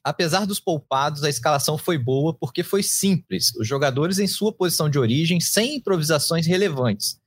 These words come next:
Inclusive Pirani e o próprio Eduardo na entrevista salientaram isso." O César Tricolor falou: "Os melhores, Fábio, Pirani, Keno e Martinelli. Arias é um monstro."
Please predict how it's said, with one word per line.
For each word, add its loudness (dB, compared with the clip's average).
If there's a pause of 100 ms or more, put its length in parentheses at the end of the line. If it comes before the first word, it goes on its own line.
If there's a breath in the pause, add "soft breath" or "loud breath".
(200)
Inclusive 0
Pirani 0
e 0
o -4
próprio -2
Eduardo 0
na 0
entrevista 0
salientaram 0
isso." -2 (760)
O 2
César 2
Tricolor 0
falou: 0
"Os -2
melhores, 0
Fábio, 0 (100)
Pirani, 2
Keno 0 (300)
e 2
Martinelli. 0
Arias 0
é -2
um 2
monstro." 0